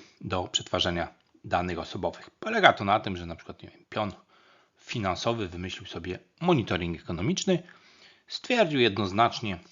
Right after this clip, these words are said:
że nie przetwarzają tam danych osobowych i joda nie może tego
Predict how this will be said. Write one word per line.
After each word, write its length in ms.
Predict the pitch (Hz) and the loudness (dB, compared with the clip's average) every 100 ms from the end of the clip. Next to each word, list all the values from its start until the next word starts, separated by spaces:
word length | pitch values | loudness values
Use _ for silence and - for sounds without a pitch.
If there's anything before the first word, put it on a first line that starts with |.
| - _ _ - | -20 _ _ -4
że 160 | 107 | -2
nie 100 | 104 | 0
przetwarzają 520 | - - 202 190 165 175 | -2 2 4 6 4 4
tam 160 | 175 | 6
danych 260 | 160 160 139 | 6 4 2
osobowych 600 | - 120 117 107 - - | 0 2 2 0 -6 -4
i 260 | 220 214 | 0 2
joda 360 | 101 92 92 - | 2 2 0 -2
nie 160 | - 90 | -4 -6
może 220 | 87 - | -4 -6
tego 340 | - 80 85 | -8 -8 -10